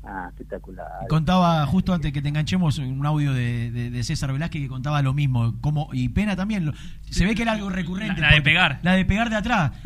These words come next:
Speaker 2: que, que
Speaker 1: <laughs> Ah,
Speaker 2: a Pena, un,
Speaker 1: sí.
Speaker 2: un día Pena casi lo mata porque,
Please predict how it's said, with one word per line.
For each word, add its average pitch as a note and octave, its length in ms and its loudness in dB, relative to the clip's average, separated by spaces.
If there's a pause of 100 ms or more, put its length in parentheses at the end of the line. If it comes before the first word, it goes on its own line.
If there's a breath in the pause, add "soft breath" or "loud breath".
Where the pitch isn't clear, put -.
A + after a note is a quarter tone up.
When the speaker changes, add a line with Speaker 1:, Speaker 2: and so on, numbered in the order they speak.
Speaker 2:
que, F3 180 0
que F3 160 4
Speaker 1:
<laughs> G3 60 0
Ah, A3 140 6
Speaker 2:
a A#3+ 80 6
Pena, A3 320 6 (180)
un, G3 100 4 (220)
Speaker 1:
sí. G#3+ 80 8
Speaker 2:
un F3+ 60 8
día A3+ 200 6
Pena G#3+ 460 2
casi A3 260 2
lo G3 100 2
mata A3+ 300 0
porque, D#3 340 -2